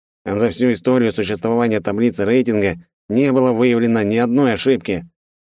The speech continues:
«Значит, это будет первый раз», топнула ножкой София. Сейчас она больше напоминала ребёнка, которому в магазине отказываются покупать игрушку.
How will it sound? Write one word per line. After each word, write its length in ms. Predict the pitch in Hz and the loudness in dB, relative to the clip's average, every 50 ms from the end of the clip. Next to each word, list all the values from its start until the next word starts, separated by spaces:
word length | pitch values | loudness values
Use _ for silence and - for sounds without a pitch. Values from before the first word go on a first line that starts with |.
| _ _ _ _ _ _ _ | _ _ _ _ _ _ _
«Значит, 400 | 143 131 151 180 170 175 180 170 | -2 0 0 2 2 0 2 0
это 180 | 220 214 - 143 | 2 2 2 2
будет 260 | 127 170 156 160 170 | 4 4 2 2 2
первый 240 | - 190 190 214 226 | 2 4 4 6 4
раз», 300 | 208 165 120 - - - _ _ _ _ _ _ _ _ - | 4 2 0 0 -4 -8 _ _ _ _ _ _ _ _ -2
топнула 380 | 92 85 85 90 87 85 85 | -2 -2 0 0 0 2 2
ножкой 340 | 85 85 90 82 87 - 87 | 2 0 -2 -2 -2 -4 -4
София. 480 | 85 101 101 - 113 95 78 76 - - _ _ _ _ _ _ _ _ _ _ | -2 -2 -2 -2 -2 -2 -2 -2 -4 -6 _ _ _ _ _ _ _ _ _ _
Сейчас 360 | - - 135 - 160 135 - | -8 -6 -2 0 -2 0 0
она 160 | 139 131 127 | 0 0 0
больше 260 | 110 113 127 120 - 107 | 2 0 0 0 0 -6
напоминала 480 | 107 104 - 117 117 117 117 110 107 | -6 -4 -2 0 2 2 2 2 2
ребёнка, 560 | 104 117 123 127 143 139 117 87 85 87 80 | 2 0 0 2 2 2 2 0 -2 -4 -4
которому 400 | 80 - 87 92 85 85 85 85 | -4 -2 -2 -2 0 0 0 0
в 40 | 82 80 | 0 0
магазине 680 | 85 85 90 85 80 107 107 104 98 92 82 87 - _ _ _ _ | 0 0 0 0 0 -2 -2 0 0 0 -2 -4 -10 _ _ _ _
отказываются 680 | - 120 - - 156 139 127 110 117 113 101 - 110 | -8 -8 -2 0 2 2 2 2 0 -2 0 -2 -6
покупать 460 | - - 113 117 120 - 117 104 87 127 | -4 -4 -6 -6 -2 0 -2 0 0 0
игрушку. 560 | 131 156 156 117 87 85 - 78 67 - | 0 0 0 0 -2 -2 -2 -4 -4 -4